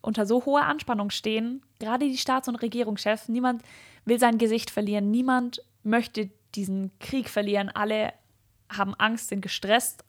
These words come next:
und aus dem Stress raus können impulsive Entscheidungen folgen. Und eine impulsive Entscheidung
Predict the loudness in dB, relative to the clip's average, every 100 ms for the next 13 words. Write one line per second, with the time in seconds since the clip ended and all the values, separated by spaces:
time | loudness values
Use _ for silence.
0 | -8 -6 -6 -6 -8 -2 -2 0 -2 -2
1 | -2 -4 -4 -2 0 0 0 -2 -2 -2
2 | -6 -4 -4 -4 -8 -16 -20 -20 -20 2
3 | 2 2 0 -2 0 0 2 6 6 4
4 | 0 2 4 4 0 -6